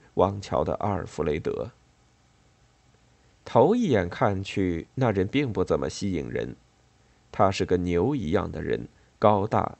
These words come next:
健康、呆头呆脑。但是再仔细些端详，他的面孔上有一种狡猾的神色，倒像是狐狸或焦犬了。鲍德温副主教说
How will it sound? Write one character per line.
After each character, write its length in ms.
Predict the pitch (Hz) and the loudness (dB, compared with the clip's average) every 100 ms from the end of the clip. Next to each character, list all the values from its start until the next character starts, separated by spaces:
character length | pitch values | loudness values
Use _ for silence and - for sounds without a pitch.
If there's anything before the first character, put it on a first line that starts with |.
| - | -10
健 320 | - 139 95 | -2 -2 -2
康、 320 | - 104 104 - - | 0 0 0 -4 -4
呆 260 | 147 165 180 | -2 -2 -4
头 240 | - 65 | -2 -2
呆 200 | 92 82 | -2 -4
脑。 260 | 82 - _ _ _ _ _ _ _ _ _ - | -6 -10 _ _ _ _ _ _ _ _ _ 2
但 220 | 190 165 | 2 2
是 160 | 151 | 0
再 180 | 147 160 | 2 0
仔 260 | 131 104 98 | 0 0 0
细 240 | - 104 | 0 -2
些 220 | - 107 | 2 2
端 260 | 104 107 101 | 4 4 2
详， 300 | - 76 - - - | 2 0 0 -8 -2
他 140 | 117 | 2
的 100 | 104 | 4
面 240 | 101 101 90 | 4 0 0
孔 240 | 95 85 | -2 -2
上 240 | 92 98 | 2 2
有 200 | 95 104 | 2 2
一 80 | 110 | 2
种 200 | 123 104 | 0 -2
狡 320 | 113 101 82 | 0 0 0
猾 220 | - 65 104 | -2 -2 -2
的 100 | 170 | -4
神 280 | - 90 | -4 -6
色， 280 | 98 101 - - _ - | -2 -2 -2 -6 _ -2
倒 220 | 160 131 | 0 0
像 180 | 131 123 | -2 -2
是 160 | 104 | -2
狐 360 | 101 80 95 151 | -4 -2 -2 -2
狸 240 | 113 98 - _ | -2 -4 -6 _
或 180 | - 98 | 0 0
焦 300 | 110 120 127 | 0 -2 -4
犬 200 | - - | -4 -4
了。 260 | - - - _ _ _ _ _ _ _ _ _ _ _ - | -4 -8 -10 _ _ _ _ _ _ _ _ _ _ _ 2
鲍 220 | 117 110 | 4 6
德 80 | 107 | 4
温 240 | 127 135 | 0 -2
副 220 | 139 120 | -4 -2
主 180 | 95 92 | 0 0
教 220 | 113 98 | 0 0
说 380 | 87 - 58 60 | 0 -2 -2 -4